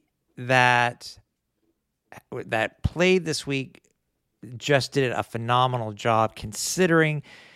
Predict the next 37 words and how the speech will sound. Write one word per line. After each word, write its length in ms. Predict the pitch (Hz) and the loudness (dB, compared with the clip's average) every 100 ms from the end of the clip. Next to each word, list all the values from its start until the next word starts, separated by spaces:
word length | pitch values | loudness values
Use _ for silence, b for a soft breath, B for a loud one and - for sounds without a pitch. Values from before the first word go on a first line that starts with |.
| b b | b b
you 120 | - 117 | -8 -2
know, 400 | 110 104 110 - - | 0 -2 -4 -12 -14
uh, 320 | - - - - _ _ | -14 -14 -18 -20 _ _
the, 680 | 135 117 117 117 113 110 - _ _ _ _ _ _ _ _ _ _ _ _ _ 190 - 170 _ _ 131 - - | -12 -8 -6 -4 -6 -8 -14 _ _ _ _ _ _ _ _ _ _ _ _ _ -20 -20 -20 _ _ -20 -20 -14
just 240 | 143 143 | -8 -6
the, 360 | 135 127 123 - - - | -6 -6 -6 -10 -18 -14
the 400 | 135 131 107 98 | -12 -10 -12 -12
things 480 | - - 190 208 | -12 -4 0 0
that 60 | 202 | -2
the 180 | 139 127 | -2 -4
te-, 160 | - | -4
this 160 | 143 - | -4 -4
team 100 | 139 | -4
has 80 | 127 | 0
had 160 | 127 | 0
to 60 | 120 | 0
overcome 540 | 117 120 120 127 120 | -2 -4 -4 -4 -4
when 100 | 104 | -6
it's 100 | 98 | -10
come 180 | - 110 | -8 -8
to 200 | 104 98 - B B | -8 -12 -12 B B
player 400 | - 175 180 165 | 4 6 8 6
injuries 460 | 156 147 143 147 120 | 4 0 0 0 0
and 80 | 110 | -4
stuff 220 | 123 - | -4 -4
like 200 | 104 - | -4 2
that. 340 | 123 120 - b b b b | 4 4 0 b b b b
Um, 560 | 107 104 104 104 101 95 _ _ _ _ _ _ _ | -2 0 0 -2 -6 -12 _ _ _ _ _ _ _
you 100 | 139 | -6
know, 320 | 120 107 110 | -2 -2 -4
we 140 | 104 110 | -4 -4
had 120 | 98 | -4
a 40 | |
new 140 | 92 98 | -8 -6
kicker 360 | - 190 185 | -2 0 0
this 220 | 170 151 | -2 -4
week. 460 | 151 151 151 143 | -2 2 2 0